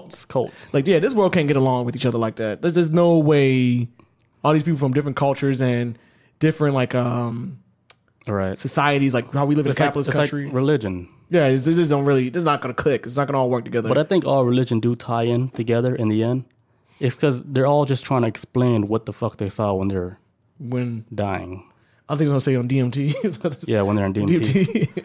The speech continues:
Speaker 1: Oh, yeah, next week I wanna do an episode about, uh, machine elves.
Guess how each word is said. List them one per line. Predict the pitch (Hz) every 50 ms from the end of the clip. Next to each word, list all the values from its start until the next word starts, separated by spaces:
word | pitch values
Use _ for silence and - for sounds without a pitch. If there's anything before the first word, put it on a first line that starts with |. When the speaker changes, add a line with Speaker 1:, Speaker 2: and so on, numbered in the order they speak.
| - - _ _ _ -
Speaker 1:
Oh, | 123
yeah, | 131 123 110
next | 107 117 123 - -
week | 135 135 127
I |
wanna | 117 117 117 113 110
do | 117 110
an | 110 -
episode | 113 113 117 117 - 117 107 101
about, | 98 98 101 101 95
uh, | 95 92 87 90
machine | 98 101 101 - 123 113 113
elves. | 117 123 123 123 131 127 123 - -